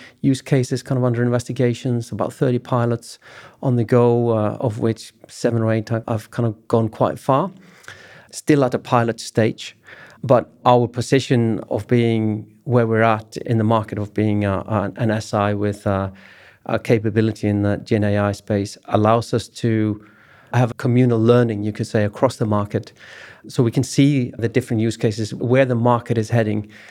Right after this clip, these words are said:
and what people are most interested in. It's not just that people looking at, uh, ways to generate code, uh, cheaper and faster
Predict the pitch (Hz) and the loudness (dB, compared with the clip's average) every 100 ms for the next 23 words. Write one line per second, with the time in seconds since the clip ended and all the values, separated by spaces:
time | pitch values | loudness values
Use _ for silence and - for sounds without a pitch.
0 | - - 113 110 - 135 127 113 107 117 | -12 -4 0 0 -2 -4 0 0 2 2
1 | 117 - 110 110 - 104 95 117 - - | 0 -2 -2 -4 -6 -6 -6 -8 -10 -20
2 | - - - - 120 - 139 131 143 127 | -20 -20 -20 -4 -2 2 0 2 0 0
3 | 143 - 139 135 123 123 127 117 110 - | 0 -2 -2 0 0 0 0 0 0 0
4 | 117 113 120 113 - 120 123 113 113 110 | 0 2 2 2 -4 -2 0 2 0 -2
5 | - - - - - 127 131 - - - | -6 -20 -16 -6 0 2 0 -10 -8 -2
6 | 123 117 113 107 - 135 120 120 110 - | 2 2 2 0 -2 -2 0 -2 0 0
7 | 131 - 143 | 0 0 -2